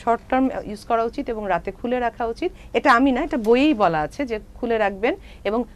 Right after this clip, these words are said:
যথার্থভাবে তাকে পরিষ্কার করে, যেভাবে করে ফ্লুইডে রাখার কথা, ধোয়ার কথা, সেভাবে করে রাখবেন। এবং, আ, কিন্তু কন্টাক্ট লেন্সে কিন্তু ইনজুরিও হয়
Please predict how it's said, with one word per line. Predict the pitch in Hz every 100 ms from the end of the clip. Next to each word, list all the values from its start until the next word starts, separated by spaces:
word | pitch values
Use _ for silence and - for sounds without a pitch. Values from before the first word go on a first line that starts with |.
| -
যথার্থভাবে | 208 220 330 320 339 262 240 226
তাকে | 214
পরিষ্কার | 226 196 208 - 202
করে, | - 190 196
যেভাবে | 180 208
করে | 202 202
ফ্লুইডে | 190 185 185 185
রাখার | 180 175 175 175
কথা, | 175 180 180 - - -
ধোয়ার | 170 196 185
কথা, | 190 294
সেভাবে | 302 226 185 190 196
করে | 185 180
রাখবেন। | 170 170 214 349 - - -
এবং, | 185 185 202 214 -
আ, | 170 165 -
কিন্তু | 240 233 254
কন্টাক্ট | 247 262 285
লেন্সে | 269 254 254
কিন্তু | 247 254
ইনজুরিও | 247 247 226 202 208 175
হয় | 165